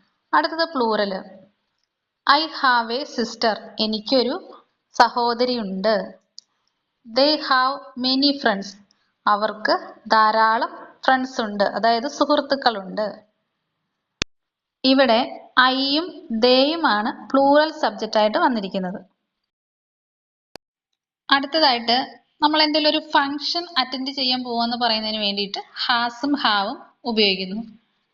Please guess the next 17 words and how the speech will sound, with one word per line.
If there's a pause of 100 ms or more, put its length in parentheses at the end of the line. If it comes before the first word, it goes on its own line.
(140)
ഇവിടെ (1400)
ആദ്യത്തെ
നമുക്ക്
നോക്കാം. (460)
സിംഗുലർ
ഫോമിലുള്ളത് (380)
she (160)
has (120)
a (120)
birthday (140)
party (120)
to (240)
attend, (840)
അവൾക്കൊരു (260)
ബർത്ത്ഡേ (100)
പാർട്ടിക്ക്
പോവാനുണ്ട്.